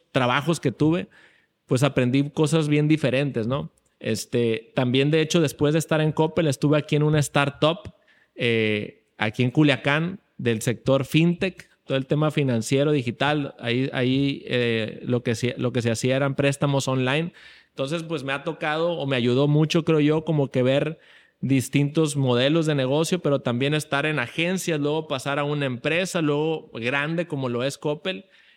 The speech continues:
y luego estar en una, en una empresa más pequeña que iba creciendo, ¿no? Entonces, pues, me dejó muchas cosas, ¿no? Creo que, que en, en, en general, y creo que sobre todo esa, esas estructuras, esos procesos, esos sistemas,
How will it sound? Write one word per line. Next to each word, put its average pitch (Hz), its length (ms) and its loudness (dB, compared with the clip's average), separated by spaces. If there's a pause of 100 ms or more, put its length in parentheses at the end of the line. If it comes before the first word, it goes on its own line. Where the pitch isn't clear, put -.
(100)
y 131 120 -2
luego 135 260 0
estar 151 220 -2
en 147 80 -2
una, 156 320 -2
en 135 120 -2
una 139 200 0
empresa 151 640 -2 (300)
más 143 260 -4
pequeña 175 540 -2 (460)
que 131 100 0
iba 139 260 0
creciendo, 139 580 -2
¿no? 135 240 -8 (320)
Entonces, 135 720 0 (360)
pues, 143 140 4
me 147 80 4
dejó 131 200 4
muchas 180 320 4
cosas, 160 340 0
¿no? 156 220 0
Creo 160 180 2
que, 165 460 0 (320)
que 135 480 0
en, 123 240 2
en, 120 480 0
en 120 200 2
general, 131 600 0 (380)
y 156 100 -12
creo 135 240 0
que 170 120 2
sobre 143 280 2
todo 139 260 0
esa, 160 200 -4
esas 151 340 -4
estructuras, 147 760 0
esos 151 240 -2
procesos, 135 720 -2
esos 139 240 0
sistemas, 135 760 -4